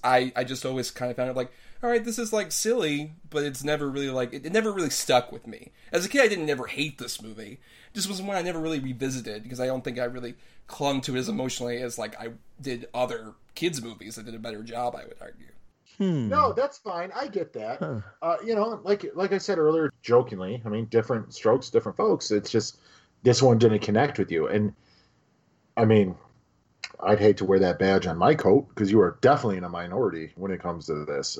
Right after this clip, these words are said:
Speaker 3: Um, but not in a bad way. Uh, like I said, I watched it. I loved this movie, but I watched it, and there are things in this movie that I s-, I feel are, you know, especially a little outdated, and it does sometimes feel a little long in the tooth.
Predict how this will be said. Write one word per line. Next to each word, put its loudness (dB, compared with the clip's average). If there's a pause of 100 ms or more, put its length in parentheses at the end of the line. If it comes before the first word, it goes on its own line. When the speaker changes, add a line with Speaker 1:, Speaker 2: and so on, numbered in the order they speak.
Speaker 3:
Um, 4 (640)
but 6
not 8
in 4
a 6
bad 6
way. -2
Uh, 0 (140)
like 6
I 6
said, 6
I 4
watched 2
it. 2 (160)
I 4
loved 4
this -4
movie, -2
but 0 (580)
I 0
watched 4
it, 2
and -2
there 8
are 6
things 0
in -4
this 0
movie 4
that 4
I 4
s-, -4
I 4
feel 6
are, 4 (420)
you -10
know, -6 (200)
especially 6
a 4
little 6
outdated, 6 (560)
and 6
it 6
does 8
sometimes 2
feel 8
a 8
little 6
long 4
in 0
the 2
tooth. -2